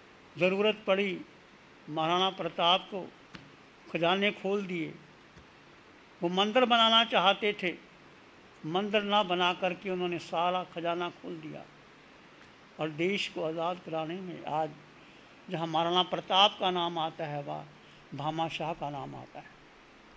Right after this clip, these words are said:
इतना धन, इतनी संपत्ति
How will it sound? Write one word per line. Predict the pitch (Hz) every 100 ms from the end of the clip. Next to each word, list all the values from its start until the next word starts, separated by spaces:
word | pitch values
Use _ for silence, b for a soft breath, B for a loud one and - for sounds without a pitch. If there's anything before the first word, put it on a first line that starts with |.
| - - - - - - - - - -
इतना | 220 247 247 247
धन, | 196 240 233
इतनी | 233 262 254
संपत्ति | 226 220 240 - - 226 214